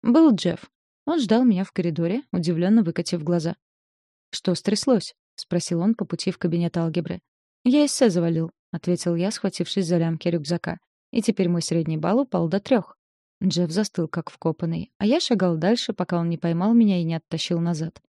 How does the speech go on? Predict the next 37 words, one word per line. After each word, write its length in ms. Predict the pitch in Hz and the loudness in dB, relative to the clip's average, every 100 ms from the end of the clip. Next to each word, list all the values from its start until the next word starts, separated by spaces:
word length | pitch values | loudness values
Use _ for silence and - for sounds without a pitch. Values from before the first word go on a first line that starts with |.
| _ _ _ - | _ _ _ -8
«Тебя 220 | 160 185 | 0 0
из 100 | - | 0
команды 380 | 175 190 277 302 | 0 4 6 6
выгнали?» 420 | 208 175 165 - _ _ _ _ _ - | 4 0 -4 -8 _ _ _ _ _ -2
«Можно 320 | 185 226 339 | 2 4 2
потише, 460 | 330 - 202 - | 2 2 0 0
а?» — 120 | 175 262 _ _ | -2 -4 _ _
шикнул 440 | - - 165 180 170 | -10 -6 -4 -2 0
я 160 | 170 | 0
на 100 | 170 | -2
него 240 | 165 160 220 | -2 0 0
и 40 | |
толкнул 440 | 240 165 - 190 202 | 0 -4 -2 0 0
в 80 | |
угол 200 | 170 165 | 0 -2
коридора. 560 | 170 180 175 165 165 180 _ _ - | -2 -2 0 -2 -4 -8 _ _ 4
«Не 160 | 208 | 6
выгнали, 500 | 208 240 175 165 170 _ | 8 6 4 -2 -4 _
просто 340 | - 208 - 294 | -2 0 2 0
отстранили, 560 | 285 - 202 180 170 | 0 -2 0 2 0
пока 260 | 170 165 185 | -2 -2 -2
оценки 380 | - 185 165 - | -2 -2 -2 -2
не 140 | 170 | -4
исправлю». 480 | 170 - 170 165 175 _ _ _ _ _ | -4 -2 -2 -2 -6 _ _ _ _ _
«Так 160 | - - | -8 -4
репетитора 540 | 175 175 - - 170 | -4 -2 0 2 2
найми, 380 | 175 196 233 - _ | 2 4 4 4 _
ты 120 | 185 | 0
нам 180 | 180 185 | 2 4
нужен 280 | 262 240 165 | 6 4 0
в 60 | |
команде». 500 | - 190 254 185 151 - _ _ - | 2 4 6 6 2 -10 _ _ 4
«У 60 | |
меня 240 | 220 208 262 | 8 10 8
сейчас 420 | - 190 180 - | 4 2 2 2
непростой 460 | 185 - 226 - 185 | 0 2 2 2 2
период, 460 | - 175 175 - | 2 2 2 -2